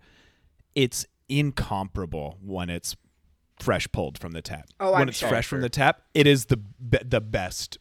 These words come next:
Speaker 1: like, tart I've ever had. Um, but in the can, it's just kind of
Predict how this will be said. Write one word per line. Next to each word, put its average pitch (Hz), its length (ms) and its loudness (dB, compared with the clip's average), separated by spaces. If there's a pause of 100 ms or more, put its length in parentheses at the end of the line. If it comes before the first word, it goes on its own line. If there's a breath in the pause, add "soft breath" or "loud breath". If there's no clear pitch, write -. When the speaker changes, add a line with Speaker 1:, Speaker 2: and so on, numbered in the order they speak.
Speaker 1:
like, 95 340 -6
tart - 440 -10
I've 95 160 -4
ever 80 220 -10
had. - 280 -16 (180)
Um, 92 220 -4
but 113 140 -2
in 143 120 0
the 135 80 0
can, 113 340 -4
it's 95 160 -10
just 104 140 -8
kind 85 180 -12
of 80 80 -18